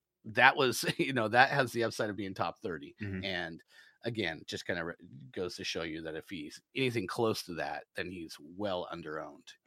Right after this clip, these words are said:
Speaker 2: Yeah, and we're not saying that that's what we're expecting out of Tyrell Williams, but it doesn't take too much,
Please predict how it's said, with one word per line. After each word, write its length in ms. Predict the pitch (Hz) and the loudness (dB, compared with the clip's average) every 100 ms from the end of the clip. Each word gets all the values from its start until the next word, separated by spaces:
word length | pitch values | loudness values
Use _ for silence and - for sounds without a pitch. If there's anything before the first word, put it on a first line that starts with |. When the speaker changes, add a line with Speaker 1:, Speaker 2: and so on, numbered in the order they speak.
| - | 2
Speaker 2:
Yeah, 140 | 117 101 | 6 8
and 120 | 117 | 12
we're 80 | 120 | 12
not 300 | 135 143 - | 12 12 8
saying 500 | - 123 117 104 101 | 10 12 12 12 8
that 140 | 101 | 12
that's 160 | 104 107 | 12 10
what 80 | 101 | 6
we're 140 | 87 | 4
expecting 760 | - - - 202 202 110 80 80 - - | 2 0 12 12 12 4 2 -4 -12 8
out 100 | 104 | 8
of 80 | 98 | 8
Tyrell 400 | - 104 98 95 | 12 12 12 10
Williams, 400 | 95 101 98 98 | 10 8 8 6
but 240 | - 104 - - | 8 6 6 2
it 220 | 123 - | 2 12
doesn't 380 | 139 131 110 - | 12 12 6 10
take 400 | 123 113 - - - _ - | 10 10 8 -12 -20 _ 2
too 180 | - 127 | 12 12
much, 420 | 113 104 - - | 12 12 10 2